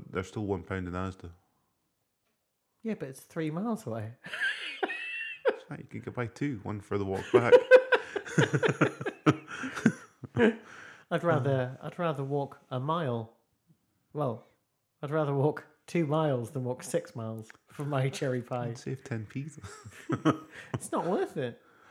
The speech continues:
Speaker 2: I don't have any money, and ten p is not worth that much to me. That's at least an extra twenty minutes.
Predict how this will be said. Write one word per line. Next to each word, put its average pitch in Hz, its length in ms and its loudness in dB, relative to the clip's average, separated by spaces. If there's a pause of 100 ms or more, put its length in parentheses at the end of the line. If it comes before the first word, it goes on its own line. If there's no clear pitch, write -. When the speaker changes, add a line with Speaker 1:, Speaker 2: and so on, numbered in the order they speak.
(240)
Speaker 2:
I 240 100 4
don't 262 120 6
have 202 140 6
any 160 120 4
money, 190 340 4
and 131 120 2
ten 135 200 0
p 135 160 2
is 117 120 -4
not 123 120 -4
worth 123 220 -2
that 123 140 -6
much 120 220 -10
to 127 60 -8
me. 117 120 -6 (2000)
That's 214 140 -4
at 190 120 -4
least 185 260 -2
an 160 80 0
extra - 320 -2
twenty 139 280 -2
minutes. 151 360 -6